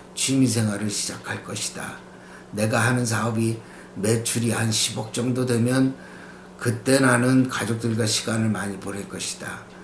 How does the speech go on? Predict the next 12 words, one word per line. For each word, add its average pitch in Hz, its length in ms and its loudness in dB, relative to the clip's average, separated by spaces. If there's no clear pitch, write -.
내가 113 340 4
앓고 113 300 -2
있는 120 260 0
질병이 110 480 0
다 117 260 -2
나아야 107 680 0
내가 101 540 -2
하고 110 360 -2
싶던 110 500 -2
악기 110 320 0
하나를 107 440 2
배우겠다. 98 840 -4